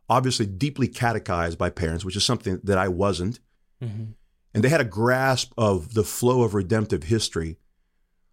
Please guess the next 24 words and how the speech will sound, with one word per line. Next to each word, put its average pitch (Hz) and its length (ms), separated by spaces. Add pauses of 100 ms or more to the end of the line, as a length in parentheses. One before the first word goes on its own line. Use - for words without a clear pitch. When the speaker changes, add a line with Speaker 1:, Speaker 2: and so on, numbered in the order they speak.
Speaker 1:
that 113 120
was 95 120
quite - 400
persuasive. 87 800
It 87 80
was 101 200
re-, 123 160
a 117 60
really 139 180
beautiful 95 440
thing, 80 400 (520)
Nick. 90 340 (320)
And, 107 420
uh, 90 320 (160)
I 107 60
befriended 127 520
these, 98 300
these 92 220
individuals. 90 600
And 95 340 (560)
when 104 120
I 107 60
befriended 135 540
them, 92 340